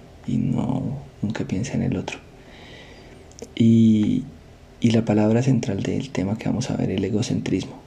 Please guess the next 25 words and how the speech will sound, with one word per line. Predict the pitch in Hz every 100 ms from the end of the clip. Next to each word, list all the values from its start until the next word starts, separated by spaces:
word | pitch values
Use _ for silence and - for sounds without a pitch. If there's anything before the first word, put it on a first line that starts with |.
| - - - - - -
es | 113
la, | 117 117 117 117 -
es | - 113
la | 117
valoración | 117 117 104 110 104
excesiva | 107 - 113 107 101
de | 104
la | 104 -
propia | 104 - 110
personalidad | 113 113 110 95 92 92 110
que | 110
lleva | 104 101
a | 104
una | 101 107
persona | - 135 101 101
a | 104
creerse | - 92 95 - 110 104
el | -
centro | - 101 107 - 98
de | 98
todas | - 98
las | 101 -
preocupaciones | - 139 - 90 - - 107 95
y |
atenciones. | - - 110 - - -